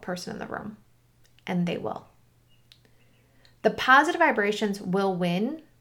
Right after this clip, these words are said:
if you work with them. And you are changing the whole dynamics of the room and what people, including yourself, are plugging into.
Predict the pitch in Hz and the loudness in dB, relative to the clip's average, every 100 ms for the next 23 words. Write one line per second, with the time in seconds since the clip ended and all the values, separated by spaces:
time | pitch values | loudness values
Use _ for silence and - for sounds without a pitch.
0 | _ _ _ - 208 185 170 - - - | _ _ _ 0 0 -2 -4 -4 -6 -8
1 | - - _ _ _ _ _ _ _ - | -12 -16 _ _ _ _ _ _ _ -20
2 | - _ 202 202 214 226 214 214 208 202 | -20 _ 2 4 6 6 6 4 0 -2
3 | 202 185 180 208 214 202 190 185 196 175 | -2 -4 -2 0 0 0 -2 -4 -2 -2
4 | 175 175 196 233 - 180 180 180 - - | 0 0 0 -2 -2 0 2 0 -4 -4
5 | 180 185 220 - - 190 175 180 175 175 | -2 -2 -6 -14 -8 -6 -4 -2 -2 -2
6 | 175 175 - 175 170 175 - 196 - | -2 -2 -4 -4 -4 -4 -6 -8 -12